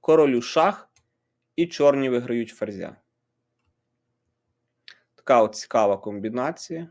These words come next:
Мені сподобалось. Якщо слона тут не бити, а, а грати король Аш один, ферзь Аш чотири, і вже починаються матові загрози.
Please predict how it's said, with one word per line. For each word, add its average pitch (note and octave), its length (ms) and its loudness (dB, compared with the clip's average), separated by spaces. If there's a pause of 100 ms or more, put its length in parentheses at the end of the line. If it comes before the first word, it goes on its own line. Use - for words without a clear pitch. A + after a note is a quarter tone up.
Мені G#2+ 260 -8
сподобалось. B2 960 -10 (4000)
Якщо C3+ 360 4
слона E3 380 4
тут D3+ 180 0
не D3 140 0
бити, D3 380 2
а, B2+ 380 4
а A2+ 120 -2
грати B2+ 360 2
король C3 380 2
Аш C3 220 -4
один, A3 280 -2
ферзь E3+ 360 4
Аш B2 220 -6
чотири, G3+ 480 -6 (520)
і F3+ 80 0
вже E3 200 8
починаються C3+ 800 2
матові A#2+ 500 0
загрози. G#2 640 -8